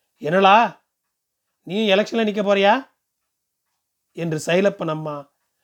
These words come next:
கும்பிட்ட கையை பிடித்து தாழ்த்தினார்கள். சைலப்பனின் அம்மா கையில் மண்புழு மாதிரி நரம்பு நெளிந்தது.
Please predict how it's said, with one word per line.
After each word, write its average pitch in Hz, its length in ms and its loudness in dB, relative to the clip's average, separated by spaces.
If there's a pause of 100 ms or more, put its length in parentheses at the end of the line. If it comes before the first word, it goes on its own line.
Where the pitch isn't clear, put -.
(260)
கும்பிட்ட 214 400 -2
கையை 180 320 -2
பிடித்து 170 320 -10
தாழ்த்தினார்கள். 147 720 -6 (1080)
சைலப்பனின் 208 640 -2
அம்மா 185 280 0
கையில் 170 420 -8 (640)
மண்புழு 208 480 -2
மாதிரி 220 340 0
நரம்பு 185 360 -2
நெளிந்தது. 160 500 -8